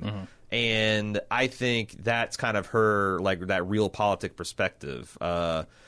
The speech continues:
Speaker 2: yeah. Um, and
Speaker 1: So you're more along the, the thought of Naomi,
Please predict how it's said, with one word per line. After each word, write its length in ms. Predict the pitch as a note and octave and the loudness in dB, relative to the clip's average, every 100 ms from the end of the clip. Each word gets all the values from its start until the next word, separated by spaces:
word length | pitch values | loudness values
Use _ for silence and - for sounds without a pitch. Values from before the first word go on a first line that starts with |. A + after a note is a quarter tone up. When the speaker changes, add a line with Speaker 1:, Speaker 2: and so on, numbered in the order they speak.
| - - - _ _ - - | -20 -20 -20 _ _ -20 -16
Speaker 2:
yeah. 640 | F2+ G#2 A2 F2 - A1+ - _ - | -6 0 2 2 -2 -6 -10 _ -2
Um, 680 | G#2 G2+ G2 F#2+ F#2 F2+ - | 0 2 2 0 -2 -6 -4
and 140 | G#2 G#2+ | -2 2
Speaker 1:
So 60 | |
you're 100 | D3 | 2
more 200 | C#3 B2 | 4 4
along 280 | A2 G2+ G2+ | 4 2 0
the, 240 | F#2+ F#2+ F#2+ | 0 0 -2
the 120 | G2 | -4
thought 280 | - G#2 F#2 | -2 0 -2
of 140 | F2+ - - | -6 -12 -6
Naomi, 520 | G#2 G2+ F#2 E2+ F#2 | -2 0 -2 -6 -10